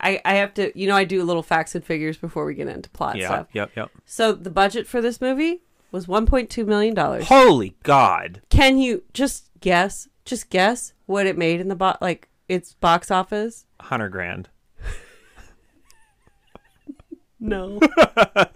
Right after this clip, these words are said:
Speaker 2: How much did it make?
Speaker 1: Three million dollars.
Speaker 2: Wow.
Speaker 1: It broke even.
Speaker 2: It did.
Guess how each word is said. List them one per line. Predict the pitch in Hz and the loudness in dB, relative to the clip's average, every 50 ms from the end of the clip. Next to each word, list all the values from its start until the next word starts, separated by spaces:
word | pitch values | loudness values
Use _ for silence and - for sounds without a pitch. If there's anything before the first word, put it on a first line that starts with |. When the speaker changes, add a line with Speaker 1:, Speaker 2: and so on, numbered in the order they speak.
| 220 - - - 240 - - 233 320 | -4 -4 -6 -6 -12 -12 -10 -10 -8
Speaker 2:
How | - - 175 | -6 -6 -4
much | 156 139 135 135 | -4 -4 -4 -4
did | - 131 | -6 -8
it | 131 123 | -6 -6
make? | 120 117 113 - - _ _ _ _ _ _ _ - | -6 -8 -8 -10 -14 _ _ _ _ _ _ _ -12
Speaker 1:
Three | - - 247 247 | -8 -6 -4 -2
million | 226 185 160 151 151 - | -2 -2 -2 -2 -4 -4
dollars. | - - - - - 165 - - - - _ _ _ _ _ _ _ _ _ _ | -6 -8 -6 -6 -6 -6 -6 -8 -12 -20 _ _ _ _ _ _ _ _ _ _
Speaker 2:
Wow. | - 82 85 85 85 85 85 85 82 82 82 85 - | -18 -16 -12 -8 -8 -6 -4 -4 -4 -6 -8 -6 -2
Speaker 1:
It | - 208 202 | -2 0 2
broke | - 240 262 277 - | 4 6 6 4 4
even. | 285 294 349 294 254 196 185 196 180 - _ | 2 2 2 4 2 2 0 -2 -6 -10 _
Speaker 2:
It | - 110 - | -12 -10 -4
did. | - 135 131 113 98 87 78 | -2 0 2 2 0 -2 -6